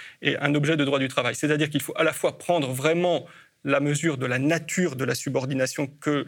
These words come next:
l'intermédiation algorithmique implique et réfléchir aussi au mode d'action qu'il s'agit de rendre possible et de mettre en œuvre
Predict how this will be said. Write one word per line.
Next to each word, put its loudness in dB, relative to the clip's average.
l'intermédiation -2
algorithmique -6
implique -4
et 0
réfléchir 0
aussi 0
au 2
mode 2
d'action -2
qu'il 0
s'agit 0
de -2
rendre -2
possible -4
et -2
de 0
mettre -2
en 2
œuvre 2